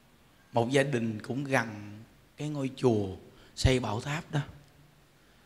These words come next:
Mà khi đứa bé sinh ra thì đứa bé khóc suốt. Khóc suốt luôn. Đi khám bác sĩ này kia đồ, chữa trị cách nào nó cũng khóc.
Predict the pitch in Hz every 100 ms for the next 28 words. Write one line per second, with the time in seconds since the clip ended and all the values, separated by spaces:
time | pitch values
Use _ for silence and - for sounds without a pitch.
0 | - 123 156 151 170 175 180 202 - 151
1 | 156 151 151 147 143 139 113 131 147 151
2 | 214 202 170 208 220 - 220 - - -
3 | _ _ _ _ _ _ _ _ _ -
4 | - - - _ _ _ - 214 214 -
5 | 269 262 185 - - - - - _ _
6 | _ _ _ _ _ _ _ _ _ _
7 | _ _ _ _ _ _ _ 170 156 151
8 | 147 147 143 131 - 214 226 208 - 123
9 | 110 135 196 190 113 110 165 156 139 110
10 | 107 - - _ _ _ _ _ _ -
11 | - 127 139 - 120 123 139 233 - 143
12 | 120 120 127 156 151 214 226